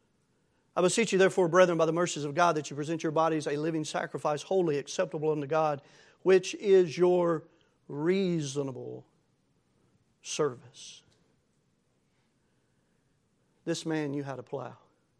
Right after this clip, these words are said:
And I ask us this morning, the challenge for us as believers today is in no way a challenge of condemnation,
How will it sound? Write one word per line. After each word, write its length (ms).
And 120
I 140
ask 260
us 120
this 220
morning, 280
the 80
challenge 440
for 220
us 500
as 180
believers 480
today 440
is 260
in 140
no 140
way 300
a 140
challenge 500
of 120
condemnation, 1040